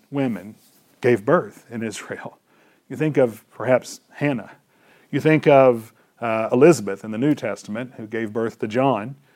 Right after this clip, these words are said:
You think of others who were prayed for for a long time, such as Sarah and Rebecca, and then finally were able to give birth, sometimes in their very old age, sometimes impossible,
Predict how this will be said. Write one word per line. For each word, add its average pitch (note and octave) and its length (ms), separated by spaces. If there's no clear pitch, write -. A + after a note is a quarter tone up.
You D3+ 100
think E3+ 220
of C#3+ 140
others D#3 540
who C#3+ 300
were B2+ 220
prayed E3+ 440
for A2 200
for B2 140
a A#2 60
long C#3 280
time, C#3 280
such - 200
as G#2+ 260
Sarah C3+ 480
and A2+ 140
Rebecca, G#2+ 540
and A#2+ 100
then B2 120
finally C#3 440
were G#2 180
able A#2+ 200
to A2+ 80
give A2+ 300
birth, C3+ 260
sometimes D3 340
in A2+ 80
their G#2+ 120
very C3 320
old C3+ 340
age, C#3+ 520
sometimes D#3 400
impossible, C#3 840